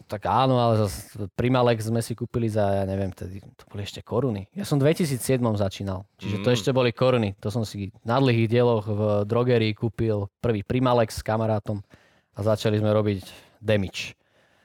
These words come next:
Speaker 1: Začali sme proste z-, tagovať a to bolo hrozné. Akože kebyže teraz vidím nejakého mladého chalana, čo robí to, čo sme robili my, tak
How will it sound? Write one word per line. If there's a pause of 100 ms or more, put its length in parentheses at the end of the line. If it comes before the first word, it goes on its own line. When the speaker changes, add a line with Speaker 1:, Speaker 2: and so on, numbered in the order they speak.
(520)
Speaker 1:
Začali
sme
proste (220)
z-, (240)
tagovať
a (220)
to
bolo
hrozné.
Akože
kebyže
teraz
vidím
nejakého
mladého
chalana,
čo
robí
to,
čo
sme
robili
my, (840)
tak